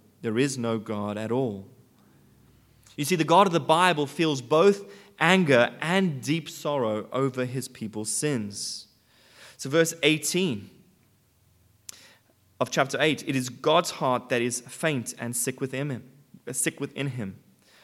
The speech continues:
Verse twenty-one, "It is God's heart that is wounded and crushed."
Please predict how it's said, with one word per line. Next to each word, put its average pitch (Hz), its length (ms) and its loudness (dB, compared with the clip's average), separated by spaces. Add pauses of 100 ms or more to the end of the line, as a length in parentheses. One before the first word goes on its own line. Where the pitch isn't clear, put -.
(200)
Verse 156 200 4
twenty-one, 151 480 2
"It 135 80 2
is 127 160 -2 (320)
God's 160 340 4
heart 131 360 0
that 127 100 0
is 127 160 -2 (200)
wounded 135 520 0
and 123 200 -2
crushed." - 680 -4